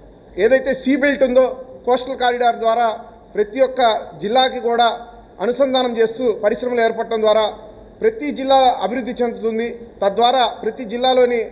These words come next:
యువతకి ఉద్యోగ అవకాశాలు, ఉపాధి అవకాశాలు మెండుగా కలుగుతాయి. మరి నువ్వు ఐదేళ్లలో ఆంధ్ర రాష్ట్రంలో ఒక్క కేసు కూడా గంజాయి మీద నమోదు చేయలేదంటే కేవలం జగన్మోహన్ రెడ్డి దగ్గరుండి పండించి సరఫరా చేశాడు ఇతర రాష్ట్రాలకి. కాబట్టి రాబోయే రోజుల్లో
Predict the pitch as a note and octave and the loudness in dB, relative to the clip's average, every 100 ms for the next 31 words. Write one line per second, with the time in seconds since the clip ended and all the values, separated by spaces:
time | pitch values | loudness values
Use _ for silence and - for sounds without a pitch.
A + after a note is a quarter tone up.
0 | F#3+ A3 B3 B3 B3 G3+ - - - E3+ | -6 -4 -4 -2 0 -2 -4 -16 -14 -4
1 | G#3+ B3 A#3 A3+ A3+ A3+ A#3 G#3 A3+ A3+ | 0 4 4 4 0 0 -2 0 2 2
2 | A3+ A3 G#3+ A3 F#3+ G3+ A3+ A3+ A3+ G3+ | 2 -2 -2 -2 -2 -2 0 0 0 -2
3 | A3 G#3+ G#3+ - - - G#3 C4 A#3+ A#3+ | 0 0 -2 -8 -20 -6 -2 0 0 2
4 | A#3+ B3+ C#4+ D4+ D4 C#4+ C#4 - G3+ C4+ | 4 4 2 2 2 2 0 -2 -4 0
5 | D4 C#4 - C4 A#3+ A#3+ B3 C4 A#3 B3+ | 0 0 -2 -4 -4 -4 -2 -2 0 -2
6 | A3+ A3+ A#3+ A#3 A3+ G#3+ A3 G#3+ A3 A3 | 0 0 0 2 0 -2 -2 0 2 2
7 | G#3 G3+ A3 G3+ - - - - G#3+ B3+ | 0 0 0 -2 -8 -18 -12 0 2 4
8 | C4+ B3 A3+ A#3+ A#3+ A#3+ A3+ A3+ A#3 G3+ | 2 0 -2 -2 0 -2 -2 0 2 2
9 | - A#3 A#3 A3 A3 A3 A#3 G#3+ A3+ A3 | -2 -4 -4 -6 -4 -4 -4 -6 -4 -4
10 | G#3+ A3 G3+ F#3+ G#3 F3+ G3+ G3 G3 G#3 | 0 0 2 2 0 0 0 0 0 0
11 | F3+ G#3+ G#3+ - - - F#3 A#3 B3 C4+ | -2 -4 -8 -12 -20 -4 0 2 0 0
12 | B3 A3 - - - D#3 A3+ C4+ D#4 C4 | -4 -6 -12 -20 -6 2 2 4 2 2
13 | B3 B3 B3+ | 0 0 0